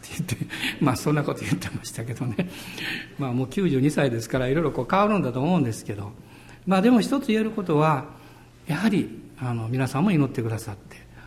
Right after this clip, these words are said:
まあ、本人もイエス様をよくわからないかもしれないけれども、信じておりますのでね、主がいつも助けてくださっていると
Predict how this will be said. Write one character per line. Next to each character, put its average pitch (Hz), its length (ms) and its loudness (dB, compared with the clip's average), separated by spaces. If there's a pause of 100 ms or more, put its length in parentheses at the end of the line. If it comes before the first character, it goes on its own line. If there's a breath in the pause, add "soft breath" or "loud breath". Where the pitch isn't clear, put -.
(120 loud breath)
ま 139 80 0
あ、 - 20 -6
本 180 160 4
人 262 180 10
も 220 320 4 (360 loud breath)
イ 123 80 0
エ 131 80 2
ス - 80 -10
様 113 240 -2
を 127 260 -2 (160 loud breath)
よ 214 140 4
く 208 100 2
わ 196 80 6
か 277 100 2
ら 311 80 4
な 294 140 6
い 214 60 0
か - 180 -4
も 403 100 4
し 208 140 2
れ 180 80 4
な 147 100 2
い 123 80 -2
け 131 120 -2
れ 127 80 0
ど 120 120 -4
も、 165 360 2 (240 loud breath)
信 156 240 2
じ 135 100 -2
て - 80 -4
お 123 80 0
り 120 60 0
ま 113 160 -2
す - 100 -10
の 98 140 -10
で 101 100 -16
ね、 123 160 -10 (640 loud breath)
主 220 180 0
が 190 120 4
い 139 60 2
つ 185 120 0
も 143 120 2
助 - 320 -4
け 147 80 0
て - 60 0
く 123 40 -6
だ 110 100 -6
さ 101 100 -12
っ - 40 -14
て - 160 -18
い 113 40 -16
る - 100 -18
と - 100 -20